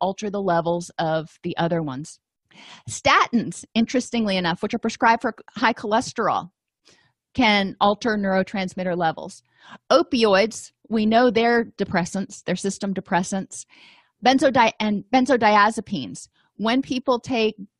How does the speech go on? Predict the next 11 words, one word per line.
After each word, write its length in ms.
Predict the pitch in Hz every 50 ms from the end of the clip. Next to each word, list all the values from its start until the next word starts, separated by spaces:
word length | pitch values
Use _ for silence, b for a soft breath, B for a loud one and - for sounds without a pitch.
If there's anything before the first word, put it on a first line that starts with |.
| _ _
benzodiazepines, 960 | - 226 233 226 254 220 233 220 214 208 208 220 220 220 - 240 226 220 202 208
it 80 | -
may 180 | - 196 190 202
make 220 | 202 190 196 -
them 140 | - 175 180 -
feel 200 | - 208 214 208
depressed 640 | 233 240 - - 180 185 208 - - - - - - _ _ _ _ _ -
because 380 | 175 196 - 208 190 190 185 208
it's 200 | 190 185 - - -
increasing 520 | 196 196 196 - 214 202 196 - 214 202
levels 480 | 196 185 180 185 180 190 196 196 190